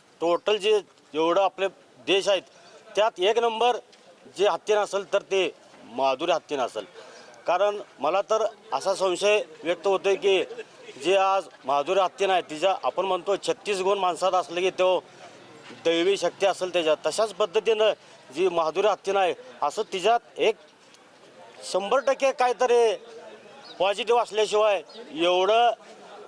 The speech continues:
तिने पूर्ण सगळे राजकीय षडयंत्रण कोर्टाला मॅनेज करून इथून हत्तीन ही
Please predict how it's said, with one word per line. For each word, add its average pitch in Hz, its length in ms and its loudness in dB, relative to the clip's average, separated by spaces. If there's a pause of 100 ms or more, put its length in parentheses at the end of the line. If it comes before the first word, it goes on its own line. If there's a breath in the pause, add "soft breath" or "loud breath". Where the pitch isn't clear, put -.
(400)
तिने 208 220 2
पूर्ण 214 380 -2
सगळे 208 360 2
राजकीय 208 540 0
षडयंत्रण 208 760 0 (260)
कोर्टाला 175 380 0
मॅनेज 190 420 0
करून 214 320 0 (360 loud breath)
इथून 202 280 -2
हत्तीन 190 380 -4
ही 196 240 2